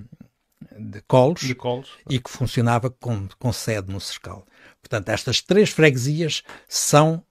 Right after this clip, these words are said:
Speaker 1: são anexadas ao Conselho de, de Odmira. Há uma guerra inicial entre, digamos, entre Odmira e Cercal, mas Odmira acaba por ganhar porque era um conselho na altura muito mais poderoso.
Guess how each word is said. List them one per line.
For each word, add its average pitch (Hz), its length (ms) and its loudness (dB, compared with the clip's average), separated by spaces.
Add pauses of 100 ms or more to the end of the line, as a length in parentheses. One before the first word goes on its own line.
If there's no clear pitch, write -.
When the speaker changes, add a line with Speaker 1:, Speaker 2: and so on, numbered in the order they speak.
(160)
Speaker 1:
são 104 720 -6 (440)
anexadas 123 720 0
ao 113 80 -4
Conselho 98 340 -12
de, 98 140 -12 (180)
de 104 100 -4
Odmira. 90 400 -8 (320)
Há 120 120 0
uma 120 180 2
guerra 123 340 4
inicial 110 640 -4 (720)
entre, 113 300 -4
digamos, 104 360 -6
entre 110 220 -6
Odmira 110 380 0
e 107 80 0
Cercal, 139 640 2 (400)
mas 113 600 -2 (340)
Odmira 98 380 -6
acaba 98 280 -6
por 98 140 -14
ganhar 107 300 -4
porque - 180 -12
era 98 80 -6
um 92 80 -6
conselho 113 400 -4
na 117 80 0
altura 113 300 0
muito 151 360 2
mais 202 180 -4
poderoso. 92 480 -16